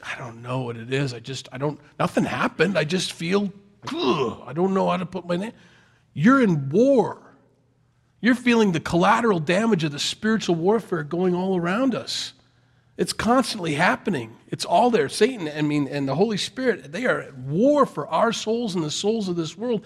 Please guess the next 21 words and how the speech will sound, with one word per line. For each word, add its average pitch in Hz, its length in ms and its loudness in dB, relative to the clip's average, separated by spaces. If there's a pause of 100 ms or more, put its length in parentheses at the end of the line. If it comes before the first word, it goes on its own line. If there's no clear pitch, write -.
(180)
and 131 100 -8
that's 208 220 -2 (100)
all 254 240 4
going 233 320 2
on, 208 380 -2
unseen 190 540 0
to 139 100 -6
us. - 400 -14 (1300)
And 117 120 -16
sometimes 175 460 2
you'll 170 80 4
get 165 140 6
hit 170 160 0
with 143 80 -6
shrapnel, 175 560 2
and 117 100 -8
that's 147 160 -2
what 175 100 2
that 190 220 0
feels 202 340 4
like. - 360 -12